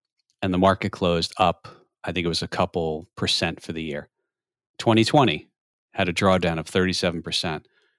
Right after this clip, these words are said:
We ended the year, uh, twenty twenty, on the S and P, we were up eighteen percent,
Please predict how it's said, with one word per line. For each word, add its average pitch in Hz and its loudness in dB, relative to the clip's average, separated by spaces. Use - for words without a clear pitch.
We 127 0
ended 135 4
the 90 -4
year, 78 -10
uh, 82 -6
twenty 87 -4
twenty, 101 -2
on 90 -2
the 92 2
S 92 0
and 85 -8
P, 113 2
we 104 0
were 117 0
up 107 0
eighteen 117 -2
percent, - -4